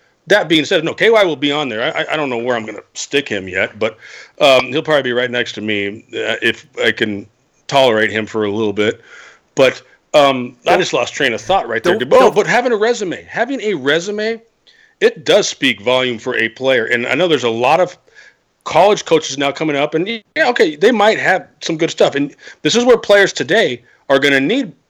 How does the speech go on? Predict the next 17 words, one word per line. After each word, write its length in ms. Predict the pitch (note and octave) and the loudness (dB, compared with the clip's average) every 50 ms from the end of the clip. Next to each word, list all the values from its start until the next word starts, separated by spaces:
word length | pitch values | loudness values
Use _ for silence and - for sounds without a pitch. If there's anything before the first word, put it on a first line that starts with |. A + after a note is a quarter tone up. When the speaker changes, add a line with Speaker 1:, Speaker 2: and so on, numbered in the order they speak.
| _ _ _ _ _ _ _ _ _ - | _ _ _ _ _ _ _ _ _ 4
Speaker 1:
ex-players 480 | D3 C#3 C3 - - C#3 C3+ C3+ C3+ C3+ | 4 4 2 0 -2 0 0 0 0 -2
like 120 | C#3 C3+ | -4 -4
a 80 | C3+ B2+ | -4 -4
Kevin 260 | - D3 D3 C#3 C3+ | -2 -4 -4 -2 -4
Young 300 | B2+ B2+ A#2+ A2+ G#2+ G#2+ | -4 -4 -4 -4 -4 -4
or 80 | G#2+ G#2+ | -6 -6
Dimitri 480 | G#2+ A#2+ B2 C3 C3+ C3 - - B2 A2+ | -6 -6 -4 -4 -4 -4 -4 -6 -4 -2
Young, 320 | A2 A2+ A2 G#2 G2+ F#2 - - - - - - _ _ _ _ - | 0 0 0 0 -2 -6 -12 -20 -20 -20 -20 -20 _ _ _ _ -6
um, 240 | A#2+ A2+ A2 A2 A2+ | -4 -4 -4 -2 -4
the 100 | A#2+ - | -4 0
Cousins, 460 | - C#3+ C3 A2 G#2+ G2+ G2 - - _ - - - _ _ _ _ | 4 2 4 4 2 -4 -8 -12 -16 _ -20 -20 -20 _ _ _ _
and, 280 | - C3+ C3 C3 B2 - _ _ _ - - | -2 0 0 0 -2 -6 _ _ _ -20 -20
<laughs> 280 | - _ D#3 C#3+ C3+ - | -12 _ -6 -6 -2 -2
and, 140 | C#3+ C3+ C3+ | -2 0 0
and 260 | C3 C3 C3 C3+ C3+ | 0 0 0 0 2
myself, 420 | C#3 C#3 B2+ - - D#3+ C3+ A#2 C#3+ | 2 0 0 2 2 2 2 2 0
or 100 | B2 | -6